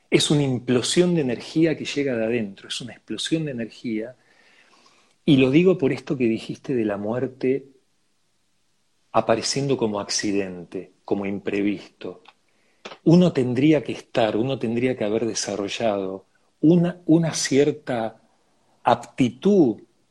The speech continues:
de amistad con la muerte, como para que si llega de imprevisto,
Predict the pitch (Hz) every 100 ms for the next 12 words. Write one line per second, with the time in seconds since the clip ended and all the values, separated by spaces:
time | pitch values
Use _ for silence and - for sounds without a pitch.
0 | _ _ _ _ _ _ _ _ _ 117
1 | 120 110 110 - - 160 151 101 - _
2 | 107 95 98 104 107 95 90 - 110 -
3 | _ _ _ _ _ _ _ _ _ _
4 | _ _ - 135 135 131 127 131 - 127
5 | - 202 190 139 113 - 110 117 139 -
6 | - 135 - -